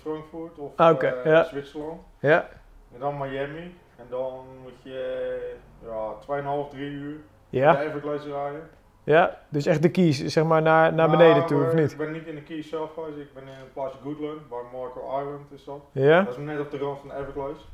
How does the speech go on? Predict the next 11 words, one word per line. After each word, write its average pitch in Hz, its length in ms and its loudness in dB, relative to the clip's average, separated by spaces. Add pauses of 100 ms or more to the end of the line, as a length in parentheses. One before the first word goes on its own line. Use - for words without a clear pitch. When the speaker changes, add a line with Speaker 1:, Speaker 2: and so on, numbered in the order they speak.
(120)
Speaker 2:
Ja. 147 260 0 (300)
Speaker 1:
De 120 80 -16
visserij 147 560 -6
die, 139 220 -12
waar, 135 260 -4
sommige 151 320 -8
visserij 143 420 -8
die 139 100 -12
je 135 60 -14
daar 131 140 -10
doet 127 160 -14